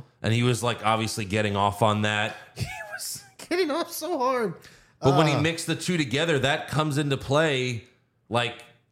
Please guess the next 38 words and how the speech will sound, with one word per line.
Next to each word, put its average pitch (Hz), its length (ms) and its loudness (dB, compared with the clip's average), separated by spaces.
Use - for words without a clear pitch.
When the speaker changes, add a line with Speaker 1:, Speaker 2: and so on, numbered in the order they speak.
Speaker 1:
an 123 100 0
hour 135 220 4
and 143 80 4
a 135 40 2
half 135 280 0
later 98 800 -2
in 104 100 -2
Speaker 2:
It - 40 0
Speaker 1:
the 104 60 2
Speaker 2:
does. 113 160 6
Speaker 1:
movie, 110 220 2
which 92 240 -2
is 90 160 -4
great. 95 640 -2
Speaker 2:
But 254 120 0
seriously, 247 420 -4
but 208 180 0
how 220 160 -2
does 233 100 -2
he 220 80 -2
not 196 160 2
get 160 120 0
fired 113 480 0
in 131 120 0
that 131 140 2
one 120 240 0
scene? 98 400 -6
Speaker 1:
Right. 123 180 4
Speaker 2:
"I'm 320 60 4
gonna, 269 340 2
I'm 294 120 2
gonna 262 240 4
let 226 300 0
loose 240 200 0
a 226 80 2
bomb 190 420 2
in 208 420 0
the, 220 240 4